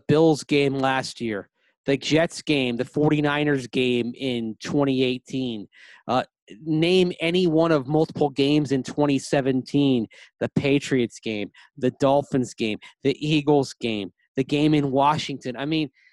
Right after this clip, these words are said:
the question isn't whether yesterday was bad. The question is whether it even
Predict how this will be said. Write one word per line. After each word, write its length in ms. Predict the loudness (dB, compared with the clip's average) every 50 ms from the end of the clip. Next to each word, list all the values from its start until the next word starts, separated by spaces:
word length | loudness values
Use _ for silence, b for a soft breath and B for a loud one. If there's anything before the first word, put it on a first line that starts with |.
| b b -6
the 60 | -6
question 640 | -4 0 0 2 2 0 0 0 0 -2 -2 -4 -2
isn't 360 | -2 -2 0 0 -4 -4 -4
whether 260 | -2 -2 0 0 0 0
yesterday 520 | 0 0 -2 -2 -6 -6 -4 0 0 0
was 240 | 0 -2 -6 -8 _ _
bad. 440 | -4 -2 0 0 0 -2 -2 -4 -8 -12 b b b b b
The 80 | -6 -6
question 480 | -4 0 0 2 2 0 -2 -2 0
is 160 | 0 0 0 0
whether 280 | 0 0 2 2 0 -4 -4 -6
it 140 | -8 -8 -6
even 400 | -6 -6 -4 -4 -2 -4 -4